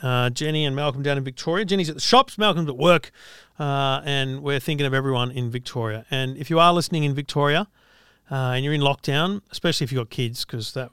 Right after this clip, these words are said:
that, that, I just, <sighs> I can't imagine that the, how it is. Um, and you don't have Stan, um, if you're willing to set up a new Stan account, I can give you six months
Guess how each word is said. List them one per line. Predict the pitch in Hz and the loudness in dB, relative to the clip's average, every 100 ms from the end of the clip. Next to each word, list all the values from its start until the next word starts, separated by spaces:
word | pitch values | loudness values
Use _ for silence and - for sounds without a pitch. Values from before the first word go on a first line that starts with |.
| - | -14
that, | 127 127 120 127 | -14 -14 -18 -20
that, | 131 _ _ 156 - | -20 _ _ -20 -12
I | 127 | -10
just, | 127 - _ _ _ - | -10 -12 _ _ _ -12
<sighs> | - - - _ - | -12 -12 -18 _ -10
I | 135 123 | -10 -6
can't | 143 127 | -4 -4
imagine | 120 120 123 | -2 -4 -4
that | 117 - | -6 -6
the, | 135 123 | -4 -4
how | 117 123 | -2 0
it | |
is. | 131 156 - - - - - - | 0 -2 -6 -14 -20 -20 -10 0
Um, | 139 139 135 135 | 4 4 2 0
and | 143 | -2
you | 139 | 2
don't | 151 143 | 4 4
have | 143 - | 0 -2
Stan, | - 151 240 247 _ _ | -2 0 0 -4 _ _
um, | 131 123 117 120 117 117 _ | -4 0 0 -2 -4 -8 _
if | - 135 | -14 -4
you're | 135 | 0
willing | 151 | 0
to | 135 | 0
set | 139 156 | 0 0
up | 147 | 0
a | |
new | 147 147 | -2 -2
Stan | 151 143 | -2 -2
account, | 139 156 147 | -2 -4 -4
I | |
can | 135 | -4
give | 131 | -4
you | 127 | -6
six | 127 - | -8 -8
months | 113 110 | -10 -10